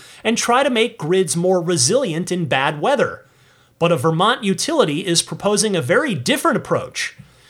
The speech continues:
It wants to install batteries at most homes to make sure its customers never go without electricity." The company, Green Mountain Power, proposed buying batteries,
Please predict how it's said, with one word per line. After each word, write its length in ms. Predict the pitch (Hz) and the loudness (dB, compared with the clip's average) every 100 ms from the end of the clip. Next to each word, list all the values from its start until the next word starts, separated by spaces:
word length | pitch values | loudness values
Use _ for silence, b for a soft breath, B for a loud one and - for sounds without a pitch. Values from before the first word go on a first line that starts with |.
| B B | B B
It 140 | - 226 | -2 0
wants 300 | 262 320 - | 2 2 0
to 160 | 277 | 2
install 400 | 240 - 240 247 | 2 2 2 0
batteries 640 | 170 123 185 285 175 156 180 | 0 0 0 2 0 0 -2
at 240 | 185 190 | -2 -4
most 380 | 156 170 220 - | -2 0 0 -2
homes 420 | - 233 202 185 196 | -2 0 0 -2 -4
to 100 | 175 | -4
make 180 | 185 190 | -2 -2
sure 220 | 202 202 | 0 0
its 120 | 196 | 0
customers 540 | - 175 170 196 214 | 0 0 0 -2 -2
never 380 | 135 127 160 196 | -2 -2 2 2
go 260 | 123 135 147 | 2 0 0
without 380 | 156 147 127 139 | 0 2 4 4
electricity." 800 | 147 160 - 302 269 160 87 B B B B B B | 2 0 0 0 0 0 -6 B B B B B B
The 100 | 151 | -4
company, 560 | 170 262 330 262 165 226 | -2 0 2 2 0 -2
Green 500 | 147 139 180 208 170 | -4 -2 0 0 0
Mountain 400 | 156 190 196 135 | 0 0 -2 -8
Power, 580 | 127 214 262 107 160 B B B B | -2 0 2 2 -2 B B B B
proposed 560 | 208 202 262 330 202 165 | -4 0 0 0 -2 0
buying 340 | 196 233 233 | 0 0 0
batteries, 580 | 160 131 123 123 190 | 0 2 2 0 -2